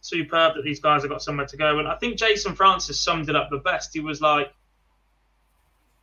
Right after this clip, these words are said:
"The conversation around seniors has been happening for so, so long for darts fans, and people are involved in the sport." And he's like,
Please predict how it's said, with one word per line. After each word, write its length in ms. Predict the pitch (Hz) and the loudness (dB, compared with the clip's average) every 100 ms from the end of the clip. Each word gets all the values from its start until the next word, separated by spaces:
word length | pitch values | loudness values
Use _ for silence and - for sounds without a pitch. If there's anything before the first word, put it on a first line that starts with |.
| _ _ | _ _
"The 80 | 127 | -10
conversation 760 | 123 214 208 196 196 196 190 156 | 0 0 2 2 4 2 2 2
around 260 | 143 143 | 2 2
seniors 440 | - 175 165 143 131 | 0 -2 -2 -4 -6
has 120 | 135 | -6
been 140 | 151 | -6
happening 520 | 143 165 - 139 131 127 | 0 0 0 -8 -8 -8
for 80 | 139 | -8
so, 380 | - 233 220 196 | -6 2 4 4
so 240 | - 151 | 4 2
long 340 | 160 165 147 | 2 2 0
for 120 | 135 151 | -6 -2
darts 380 | 165 160 160 | 4 4 4
fans, 320 | - 156 147 139 | 0 0 0 -8
and 120 | 139 | -6
people 300 | 180 175 156 | -8 -2 -2
are 140 | 151 | -2
involved 420 | 147 156 151 147 | -4 -2 -2 -2
in 80 | 147 | -6
the 60 | 139 | -8
sport." 340 | - 156 147 | -6 -6 -4
And 20 | |
he's 100 | 147 | -2
like, 240 | 151 147 | 0 0